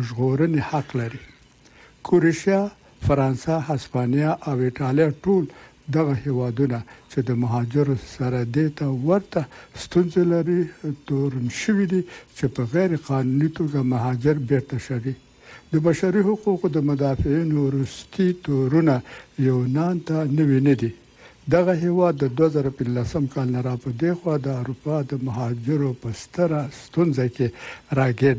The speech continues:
دی. کله چې څه باندې له یو میلیون مهاجرو بهیر راما شو چې اساساً سوریانو ګاونډي ترکیه ته یې ځانونه ورسول، له ترکیې نه یونان ته واوښتل او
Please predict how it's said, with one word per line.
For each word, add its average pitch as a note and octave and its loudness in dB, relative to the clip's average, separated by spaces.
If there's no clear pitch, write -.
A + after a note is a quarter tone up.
دی. A#2 -4
کله F#3+ 6
چې F#3 6
څه D3 -2
باندې F#3 2
له C3+ 0
یو A3 4
میلیون D3 0
مهاجرو C3+ 0
بهیر C3+ -2
راما C#3+ 0
شو F#3+ 0
چې - -6
اساساً F#3 -2
سوریانو C#3+ -2
ګاونډي C#3 0
ترکیه D3+ -2
ته D#3 -2
یې C3+ -2
ځانونه C#3 -2
ورسول، F3+ 2
له C#3 0
ترکیې G3 -2
نه G3 2
یونان C3+ 0
ته E3+ -2
واوښتل C3+ -2
او C3 0